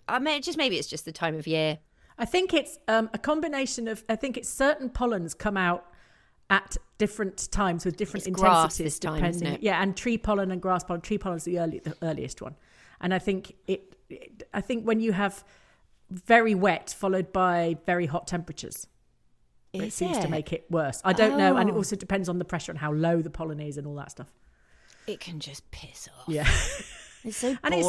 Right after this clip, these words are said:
Speaker 2: so
Speaker 1: boring.
Speaker 2: awful that it's always when the children are doing exams. It's so rotten.
Speaker 1: Oh, God, I didn't even think about that. Oh, that's
Speaker 2: Yeah.
Speaker 1: horrible. 'Cause actually, it's,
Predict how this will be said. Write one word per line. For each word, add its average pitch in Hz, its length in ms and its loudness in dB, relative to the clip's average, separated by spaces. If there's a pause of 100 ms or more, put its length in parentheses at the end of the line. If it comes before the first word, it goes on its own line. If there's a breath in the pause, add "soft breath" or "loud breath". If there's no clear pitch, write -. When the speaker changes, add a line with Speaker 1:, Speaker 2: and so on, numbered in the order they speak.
Speaker 2:
so 359 220 4
Speaker 1:
boring. - 20 -6
Speaker 2:
awful 311 380 0
that 277 100 -10
it's 330 160 -6
always 320 560 8
when 294 140 0
the 311 40 -6
children 302 320 -6
are 311 80 -8
doing 285 200 -4
exams. 311 640 -2
It's 208 120 -8
so - 160 -4
rotten. 311 320 -2 (120)
Speaker 1:
Oh, 392 280 4
God, 403 220 2
I 415 60 0
didn't 415 180 -2
even 415 160 -4 (100)
think 427 280 -6
about 370 260 -2
that. - 140 2
Oh, 233 100 4
that's 220 180 2
Speaker 2:
Yeah. 214 100 -4
Speaker 1:
horrible. 392 500 2 (320 loud breath)
'Cause 359 140 -4
actually, 392 340 -2
it's, 311 120 -6